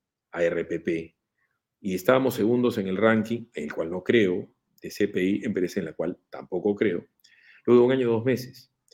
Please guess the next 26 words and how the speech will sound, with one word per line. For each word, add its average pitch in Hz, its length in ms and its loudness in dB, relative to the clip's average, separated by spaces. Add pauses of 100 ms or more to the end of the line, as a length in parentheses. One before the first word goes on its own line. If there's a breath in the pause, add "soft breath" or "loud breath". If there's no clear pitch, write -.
(100)
Y 117 80 2
ahí 139 160 8
me 208 100 10
votaron, 160 680 6
porque - 200 -10
yo 113 60 -4
estaba 127 240 0
de 110 80 2
acuerdo 123 320 2
con 107 140 -2
la 92 80 -6
ley 113 260 0
Mulder. 98 460 0 (800 soft breath)
La 107 60 0
ley 131 120 8
Mulder 180 400 6
prohibía 143 1040 6 (520)
el 107 280 -4
que 104 540 -2
se - 220 -8
dé 117 220 2
dinero 113 500 0
del 92 160 -2
Estado 110 400 0
en 104 120 -4
publicidad. 82 600 -8